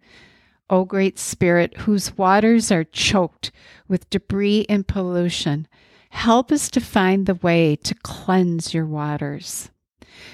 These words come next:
We pray for your knowledge to find the way to cleanse the waters.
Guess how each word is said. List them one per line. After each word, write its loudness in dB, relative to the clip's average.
We 4
pray 4
for 0
your 2
knowledge 2
to -10
find -2
the -4
way -2
to -10
cleanse -6
the -8
waters. -10